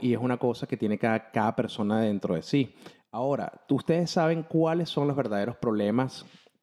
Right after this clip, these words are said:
que hay que, eh, que, que enfrentar, que hay que de alguna forma tenemos que asumir. Coño, que en Venezuela las personas trans no pueden tener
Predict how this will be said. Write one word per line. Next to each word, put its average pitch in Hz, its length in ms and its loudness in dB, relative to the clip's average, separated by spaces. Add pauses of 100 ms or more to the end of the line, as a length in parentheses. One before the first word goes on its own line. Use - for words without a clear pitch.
que 117 180 -4
hay 107 240 0
que, 135 560 0
eh, 117 140 -6
que, 101 540 -2
que 127 80 2
enfrentar, 127 680 0
que 117 100 -2
hay 107 80 -2
que 113 100 2
de 110 40 4
alguna 123 240 2
forma 147 460 0
tenemos 117 340 0
que - 140 0
asumir. 131 640 2 (920)
Coño, 151 320 -6 (180)
que 135 120 2
en 127 120 2
Venezuela 120 800 2
las 113 240 0
personas 131 480 -2
trans 127 380 0
no 135 380 2
pueden 151 400 0
tener 139 320 2